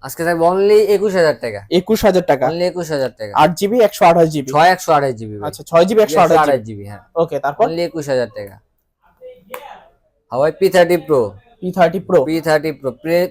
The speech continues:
Speaker 1: পেরিস্কোপ জুম লেন্স সহ হবে এটা।
Speaker 2: ওকে। কত
Speaker 1: পেরিস্কোপ
Speaker 2: পাইছি আজকে?
Speaker 1: only থাকবে একুশ হাজার টাকা এটাও।
Speaker 2: একুশ হাজার টাকা।
Speaker 1: একুশ হাজার টাকা পেরিস্কোপ জুম লেন্স সহ হবে। লাইকার ক্যামেরা ইউজ হইছে এটাতে।
Speaker 2: ওকে, দেখতেই পাচ্ছেন পেরিস্কোপিক জুম লেন্স সহ।
Speaker 1: সহ।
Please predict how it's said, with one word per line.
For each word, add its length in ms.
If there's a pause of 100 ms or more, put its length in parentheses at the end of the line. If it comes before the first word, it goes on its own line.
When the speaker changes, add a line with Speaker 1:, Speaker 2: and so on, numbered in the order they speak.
Speaker 1:
পেরিস্কোপ 440
জুম 200
লেন্স 220
সহ 220
হবে 200
এটা। 240
Speaker 2:
ওকে। 300
কত 60 (640)
Speaker 1:
পেরিস্কোপ 200
Speaker 2:
পাইছি 200
আজকে? 200
Speaker 1:
only 220
থাকবে 240
একুশ 180
হাজার 200
টাকা 220
এটাও। 160
Speaker 2:
একুশ 360
হাজার 220
টাকা। 200
Speaker 1:
একুশ 320
হাজার 200
টাকা 160
পেরিস্কোপ 500
জুম 240
লেন্স 220
সহ 240
হবে। 200
লাইকার 380
ক্যামেরা 320
ইউজ 220
হইছে 180
এটাতে। 280 (120)
Speaker 2:
ওকে, 360
দেখতেই 300
পাচ্ছেন 400
পেরিস্কোপিক 580
জুম 300
লেন্স 180
সহ। 200 (380)
Speaker 1:
সহ। 200